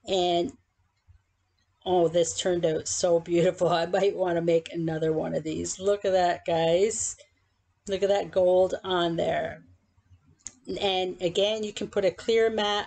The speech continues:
on that plaster after it's cured. Inside, I, I'm putting a black wax just to seal in that wood and, you know,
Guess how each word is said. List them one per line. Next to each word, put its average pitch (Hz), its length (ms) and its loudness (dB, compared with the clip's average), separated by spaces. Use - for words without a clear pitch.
on 185 240 -2
that 180 280 -2
plaster 208 600 0
after 190 360 0
it's 196 180 -4
cured. 185 540 0
Inside, 208 840 -2
I, 180 220 -10
I'm 190 220 0
putting 190 420 0
a 180 80 -6
black 175 420 -2
wax 156 500 -6
just - 260 -6
to 160 60 -4
seal 170 460 0
in 165 200 0
that 156 420 -4
wood 214 600 2
and, 160 600 0
you 180 140 -4
know, 151 280 -4